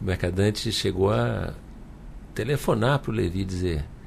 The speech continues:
"O Paulo Nogueira não pode sair dos brics, não pode sair da, do processo brics."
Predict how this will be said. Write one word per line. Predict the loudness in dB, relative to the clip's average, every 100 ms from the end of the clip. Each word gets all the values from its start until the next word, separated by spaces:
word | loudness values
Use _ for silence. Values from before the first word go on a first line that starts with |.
| -16 -14 -14 0
"O | 2
Paulo | 4 6 6 6
Nogueira | 4 2 4 6
não | 4
pode | 6 6 6
sair | 4 4
dos | 4 6
brics, | 6 6 2 -8 -10 -14 -14 -14 -16 -12 -2
não | 0
pode | 4 2 4
sair | 2
da, | 2 0 0
do | -4
processo | 0 0 2 0
brics." | 0 0 0 -6